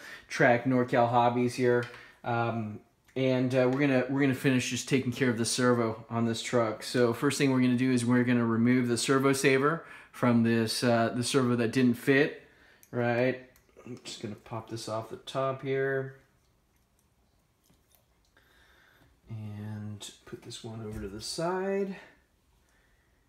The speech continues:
And hopefully we have the same amount of teeth on these, this servo.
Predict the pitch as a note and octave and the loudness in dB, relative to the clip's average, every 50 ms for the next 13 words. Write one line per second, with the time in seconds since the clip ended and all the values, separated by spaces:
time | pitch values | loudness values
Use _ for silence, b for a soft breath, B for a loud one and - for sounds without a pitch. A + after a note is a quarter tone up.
0 | _ _ _ - A2+ A2+ A2+ A2+ A2+ A2 A2 A2 A2 G#2 G2+ A2 C3+ C3+ - - | _ _ _ -16 -14 -12 -10 -10 -10 -10 -10 -12 -12 -12 -12 -12 -12 -12 -12 -8
1 | C#3 A#2+ A#2 A#2 A2+ A2+ A#2+ A#2 A#2 A#2+ A#2 A#2 G#2+ A2 A2+ A2 - - C3 B2 | -4 -2 -2 0 0 0 0 0 2 2 2 0 0 -2 -4 -4 -2 2 4 4
2 | B2 A#2+ A#2 A#2+ A#2 A2+ A2+ A2 G2+ G2 - - - C#3 C3 B2+ A#2+ A#2 - - | 4 6 4 4 2 2 0 -2 -2 -4 -4 -2 0 2 2 2 2 0 -2 -6
3 | - - C3+ - A2+ A2 A2 A2 A2 G#2+ G#2 G#2 G2+ - - - - - - A#2+ | -16 -18 -14 -12 -10 -8 -8 -6 -6 -6 -8 -8 -10 -10 -12 -12 -14 -18 -18 -16
4 | A#2 A2 - - - - B2 B2+ A#2 G2 F2+ F2 E2 A2 A2+ | -14 -12 -12 -10 -8 -6 -4 -4 -4 -6 -6 -6 -8 -8 -10